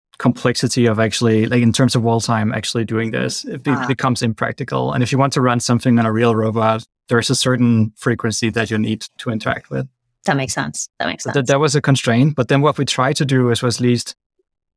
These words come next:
Speaker 1: try to probe the model and figure out, like, which out of these five self-supervised objectives would be more effective for this task that we're solving.
Speaker 2: Mm.
Speaker 1: We're trying to find an automatic way to do this,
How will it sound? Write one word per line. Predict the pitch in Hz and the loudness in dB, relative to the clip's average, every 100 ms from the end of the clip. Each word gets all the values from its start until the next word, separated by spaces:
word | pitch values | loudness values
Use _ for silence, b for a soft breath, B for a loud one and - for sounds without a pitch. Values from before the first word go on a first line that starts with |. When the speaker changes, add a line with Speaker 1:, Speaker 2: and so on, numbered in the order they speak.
| _ - | _ -4
Speaker 1:
try | 143 | -2
to | 131 | -2
probe | 123 139 135 | -2 0 2
the | 139 | 2
model | 120 120 120 | 2 2 0
and | 113 | -2
figure | 120 117 | 0 2
out, | 113 110 | 2 0
like, | 117 110 - | -2 -2 -2
which | 131 - | -2 0
out | 127 120 | 0 -2
of | 104 | -2
these | 120 110 - | -2 -2 -4
five | - 113 113 110 - | 0 0 0 -2 -6
self-supervised | 135 - - 127 - 123 113 107 | -10 -6 -2 0 0 -2 0 -2
objectives | 104 127 127 - 120 98 - _ _ _ _ - | -2 0 0 2 2 0 -8 _ _ _ _ 0
would | 123 123 | 2 4
be | |
more | 117 117 117 | 4 6 4
effective | - 113 - 110 | 0 -2 -2 -4
for | 113 | -2
this | 113 | -4
task | - 110 113 | -2 -4 -4
that | 123 | -6
we're | 123 | -6
solving. | 139 127 143 143 147 _ - | -4 -6 -6 -8 -8 _ -4
Speaker 2:
Mm. | 165 151 147 147 143 | 0 2 2 2 4
Speaker 1:
We're | 123 123 | 2 2
trying | 143 139 131 | 0 0 0
to | |
find | 123 123 120 | 2 2 4
an | 117 113 | 4 2
automatic | 107 120 120 120 117 | 2 2 4 2 2
way | 113 | -2
to | 113 110 | -2 0
do | 123 | 2
this, | 113 110 107 | 2 2 -2